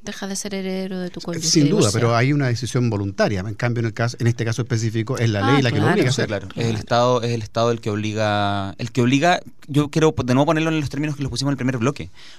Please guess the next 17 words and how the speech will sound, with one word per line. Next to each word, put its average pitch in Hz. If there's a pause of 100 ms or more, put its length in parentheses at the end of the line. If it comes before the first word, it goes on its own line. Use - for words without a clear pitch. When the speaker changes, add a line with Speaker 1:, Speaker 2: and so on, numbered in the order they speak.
(100)
Speaker 3:
obliga 165
a -
la 147
persona 156
trans 151
a 143
elegir 143
entre 135
su 131
identidad 123
de 156
género 147
y 147
entre 135
su -
identidad 117
familiar. 139